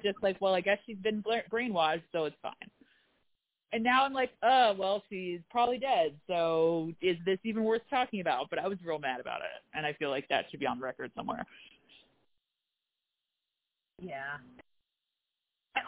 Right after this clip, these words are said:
Speaker 1: also, speaking of the brainwashing thing, I love, I absolutely love this whole Brainiac Seg thing. I love it.
Speaker 2: Yeah.
Speaker 1: I think it's so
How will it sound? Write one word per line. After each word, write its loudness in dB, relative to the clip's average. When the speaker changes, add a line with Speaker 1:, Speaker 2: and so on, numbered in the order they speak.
Speaker 1:
also, 2
speaking -8
of -4
the -6
brainwashing -6
thing, -12
I 6
love, 4
I 12
absolutely 4
love 0
this 2
whole 4
Brainiac 6
Seg 4
thing. -6
I 2
love 6
it. -6
Speaker 2:
Yeah. 12
Speaker 1:
I 12
think 4
it's -2
so 12